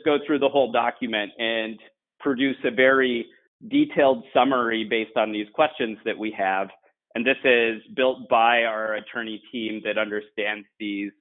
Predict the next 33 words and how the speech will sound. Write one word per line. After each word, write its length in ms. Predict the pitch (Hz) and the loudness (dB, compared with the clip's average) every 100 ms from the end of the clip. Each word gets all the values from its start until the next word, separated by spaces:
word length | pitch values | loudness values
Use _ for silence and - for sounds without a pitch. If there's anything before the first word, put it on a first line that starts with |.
| _ _ - | _ _ 0
documents 540 | 113 110 - 101 95 - | 2 2 0 -4 -4 0
very 220 | 101 110 | 2 2
well. 420 | 131 160 127 120 _ _ _ - | 4 4 4 2 _ _ _ -8
And 160 | 117 120 | -4 0
then, 460 | 127 120 123 120 120 | 4 4 2 -2 -8
uh, 520 | 120 117 113 113 110 110 _ _ - | -2 0 0 0 -4 -14 _ _ -6
that 160 | 120 - | -6 -4
summary 480 | 170 165 147 131 127 | -4 -2 -2 -4 -4
is 160 | 117 107 - | -6 -10 -8
provided 440 | 120 113 113 113 110 - | -4 -4 -4 -6 -10 -10
to, 460 | 117 110 107 107 - _ - | -6 -6 -8 -10 -14 _ -2
um, 420 | 101 95 98 - _ | -2 -2 -6 -14 _
you 100 | 117 | -8
know, 220 | 101 92 - | -8 -8 -2
whoever 520 | 120 110 113 101 104 _ _ | 0 2 0 -2 -6 _ _
consumes 480 | - 110 - 120 107 | -12 -12 -4 -4 -2
it 80 | 107 | 0
on 160 | 98 107 | 0 0
the 60 | |
business 360 | 110 190 - 151 - | 0 0 2 0 2
side. 260 | 120 113 117 _ _ _ - | 4 4 0 _ _ _ -4
And 100 | 127 | -2
then, 340 | 123 120 123 - - - | -2 -2 -6 -8 -14 0
um, 420 | 117 110 110 110 | 2 2 0 -4
you 140 | - 127 | -6 -4
know, 140 | 113 | 0
while 180 | 117 143 | 2 2
they're 160 | 135 131 | 2 0
looking 380 | 139 - 127 | -4 -6 -6
at 100 | 123 117 | -6 -4
that 200 | 113 110 | -4 -4
in 120 | 110 | -6
our 140 | 104 | -10